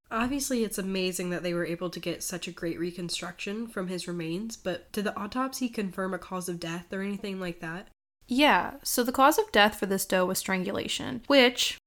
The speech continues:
Speaker 2: as we've said, is one of the primary ways that Kraft was known to kill his victims. Like the case last week, this victim was also found along the Terminal Island Freeway.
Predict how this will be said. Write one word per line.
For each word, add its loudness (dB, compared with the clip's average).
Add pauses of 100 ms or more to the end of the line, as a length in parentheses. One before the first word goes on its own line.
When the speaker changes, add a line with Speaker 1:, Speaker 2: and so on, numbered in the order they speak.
(100)
Speaker 2:
as 4
we've 2
said, 4 (180)
is 4
one 4
of 4
the 2
primary 4
ways 4
that -2
Kraft 4
was -2
known 0
to -12
kill -4
his -6
victims. -6 (500)
Like 6
the 4
case 4
last 8
week, -2
this 4
victim 4
was 4 (100)
also 4
found 4
along 10
the 4
Terminal 4
Island 2
Freeway. -6